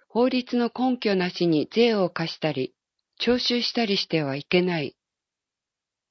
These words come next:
税金に関する法律と税金の使い道は議員によって国会や地方議会で決定。岩見記者の吹き出し、税金をただ納めるだけでなく、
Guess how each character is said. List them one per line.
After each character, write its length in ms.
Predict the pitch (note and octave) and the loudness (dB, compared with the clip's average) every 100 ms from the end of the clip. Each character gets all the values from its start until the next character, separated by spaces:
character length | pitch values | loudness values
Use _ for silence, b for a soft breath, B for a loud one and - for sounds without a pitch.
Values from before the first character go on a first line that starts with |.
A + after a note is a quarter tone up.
| _ - | _ 2
税 180 | A#3+ | 2
金 220 | B3 C4+ C4 | 4 4 4
に 100 | C4 | 2
関 240 | C4 C4 | 0 -2
す 160 | - E3+ | -2 -2
る 120 | D#3+ | -2
法 240 | - G#3+ | -2 -2
律 320 | A3 G#3+ - | -2 -4 -6
と 220 | - F3+ - | 0 2 2
税 200 | G3 A#3 | 0 0
金 220 | - A#3+ | 0 -2
の 100 | A3+ | -2
使 280 | - - G#3+ | -4 -2 0
い 200 | G#3 G#3 | 2 0
道 200 | - F3+ | -2 -2
は 160 | F3 D#3 | 0 0
議 300 | F#3+ A3+ B3 | 0 2 2
員 100 | A#3 | 2
に 100 | E3 | 2
よ 100 | D#3 | 0
っ 40 | |
て 320 | _ C#3+ C3+ _ _ _ _ _ - | _ -4 -4 _ _ _ _ _ -8
国 160 | F#3+ - | -8 -4
会 280 | - A3+ G#3 | 0 2 2
や 200 | G#3 - b b | 0 0 b b
地 140 | - G3 | -4 -2
方 180 | B3 B3 | 0 0
議 180 | A#3 | 0
会 240 | - A#3 - | 0 0 2
で 140 | D3 | -2
決 240 | - D3 - - | -4 -6 -6 0
定。 320 | D#3+ C3+ - _ _ _ _ _ _ _ _ _ _ _ _ _ - | 0 0 -6 _ _ _ _ _ _ _ _ _ _ _ _ _ -4
岩 200 | F#3+ B3+ | 0 2
見 160 | B3 A3 | 2 0
記 100 | - | -2
者 160 | F3 | -2
の 100 | D3 | -2
吹 220 | C#3 - F3 | -6 -6 -2
き 20 | |
出 120 | D#3+ | -2
し、 280 | - C#3 - _ _ _ - | -2 -6 -6 _ _ _ -2
税 200 | A3 B3 | 0 0
金 260 | B3+ B3 | 0 2
を 60 | B3 | 0
た 160 | B3 | -2
だ 180 | B3 F3+ | 0 0
納 300 | D#3+ - A#3 | 0 0 2
め 120 | B3+ | 2
る 100 | B3 | 2
だ 120 | G3 F#3 | 0 0
け 120 | E3 | 0
で 140 | D#3 | 0
な 120 | D3+ | -2
く、 280 | - C#3+ C#3+ | -4 -8 -8